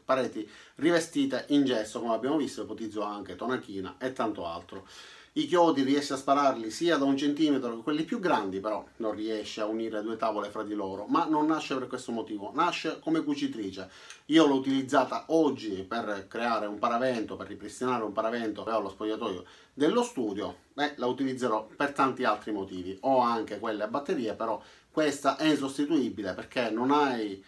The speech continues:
bisogno di dover pensare alle batterie e manutenzione di alcun tipo, semplicemente metti le graffe e spari. Cosa dire? Secondo me funziona bene e secondo me è un prodotto che se trovate in giro dovete comprare.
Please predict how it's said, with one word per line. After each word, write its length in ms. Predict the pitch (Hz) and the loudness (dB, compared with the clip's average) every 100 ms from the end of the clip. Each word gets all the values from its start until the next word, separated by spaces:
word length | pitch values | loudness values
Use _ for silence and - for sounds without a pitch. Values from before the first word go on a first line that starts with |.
| - - | -20 -6
bisogno 540 | 120 151 147 120 104 | -2 4 4 4 0
di 40 | |
dover 240 | 101 120 120 | 0 0 -2
pensare 640 | 113 110 127 120 104 98 | -2 0 2 4 2 -2
alle 240 | 107 113 | -4 -2
batterie 540 | 107 123 - 135 135 107 | -2 -4 -2 -2 0 0
e 40 | |
manutenzione 640 | 101 110 107 110 120 120 107 | -2 -4 -2 -4 -2 -2 -2
di 140 | 131 | -2
alcun 320 | 120 - 139 | 0 2 2
tipo, 260 | 135 127 - | 2 -2 -4
semplicemente 600 | 120 107 113 120 101 104 | -6 -4 -4 -4 -4 -4
metti 260 | 127 120 127 | -4 -4 -4
le 120 | 120 | -2
graffe 420 | 113 98 - - | -2 -4 -8 -14
e 200 | - 151 | -2 -2
spari. 440 | - - 90 87 - - - - - - _ _ - | -2 -4 -8 -8 -14 -20 -20 -20 -20 -20 _ _ 2
Cosa 220 | 160 151 | 4 4
dire? 380 | 120 107 107 - | 0 -2 -4 -10
Secondo 360 | - 147 160 180 | -4 2 4 6
me 160 | 180 - - _ | 4 2 -6 _
funziona 400 | - 131 156 208 | -4 0 2 2
bene 380 | 196 156 110 104 | 4 2 0 -4
e 80 | 127 | -8
secondo 380 | - 139 147 147 | -4 2 4 4
me 80 | |
è 40 | 123 | 2
un 80 | 110 | -2
prodotto 580 | 123 123 117 - 101 | -2 -2 -2 -8 -12
che 180 | 95 147 | -6 -4
se 200 | 143 123 | -2 -6
trovate 540 | - 131 127 107 104 - | -4 0 2 0 -4 -2
in 180 | 151 151 | 0 0
giro 380 | 110 98 90 - | 0 -2 -6 -6
dovete 480 | 127 113 98 - - | -2 -2 -2 -8 -6
comprare. 580 | 127 120 98 90 92 | -2 0 -2 -4 -8